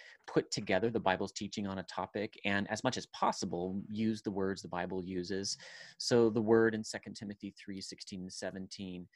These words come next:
is God-breathed. The scripture is God-breathed. Christians have always taken that to refer to the Old Testament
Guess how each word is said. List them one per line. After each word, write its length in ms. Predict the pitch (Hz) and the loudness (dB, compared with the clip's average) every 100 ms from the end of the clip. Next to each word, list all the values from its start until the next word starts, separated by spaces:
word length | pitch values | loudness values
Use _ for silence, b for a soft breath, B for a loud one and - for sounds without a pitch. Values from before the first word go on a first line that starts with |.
| b b b - | b b b -10
is 460 | 98 90 90 - - _ _ _ | -8 -6 -8 -10 -10 _ _ _
God-breathed. 1120 | 127 120 113 110 101 101 107 98 - - - 101 | 0 2 0 -2 -6 -6 -4 -4 -6 -8 -10 -6
The 60 | 110 | -4
scripture 440 | - 123 120 117 | 0 0 0 0
is 240 | - 95 82 _ | 0 -2 -4 _
God-breathed. 1120 | - 101 101 98 98 92 95 85 82 - - - | 8 8 8 4 2 -2 -2 -2 -4 -8 -12 -6
Christians 380 | 110 - 107 | -4 -4 -4
have 120 | 95 - | -6 -2
always 420 | 110 120 123 - | 2 4 4 0
taken 340 | 104 92 87 | -4 -4 -4
that 320 | 85 85 87 - | -2 -2 -4 -6
to 120 | 104 | -4
refer 400 | 90 - 101 95 | -4 -2 -2 -2
to 260 | - 85 82 | -2 -2 -2
the 80 | - | 0
Old 240 | 104 117 | 0 0
Testament 360 | 101 - 92 | -4 -6 -8